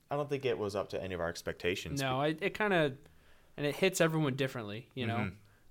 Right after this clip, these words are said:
Speaker 2: Like, I'll have some anxiety attacks sometimes. I know guys that are just fine, and I know guys that are worse than me,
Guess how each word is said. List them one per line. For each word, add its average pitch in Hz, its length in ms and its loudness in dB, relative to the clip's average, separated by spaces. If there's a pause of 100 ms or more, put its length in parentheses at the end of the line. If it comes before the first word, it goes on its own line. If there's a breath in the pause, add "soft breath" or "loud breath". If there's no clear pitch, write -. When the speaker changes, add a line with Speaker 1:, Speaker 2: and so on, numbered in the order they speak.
Speaker 2:
Like, 120 160 -2
I'll 147 140 6
have 147 200 6
some 135 380 0
anxiety 131 540 -2
attacks 131 340 -4
sometimes. 131 440 -6
I 139 40 -6
know 135 140 -4
guys 127 300 -2
that 135 120 -8
are 131 40 -6
just 127 180 -8
fine, 117 260 -6
and 131 80 -6
I 131 60 -6
know 127 60 -6
guys 117 280 -6
that 123 100 -6
are 120 60 -8
worse 110 260 -8
than 104 160 -12
me, 107 260 -12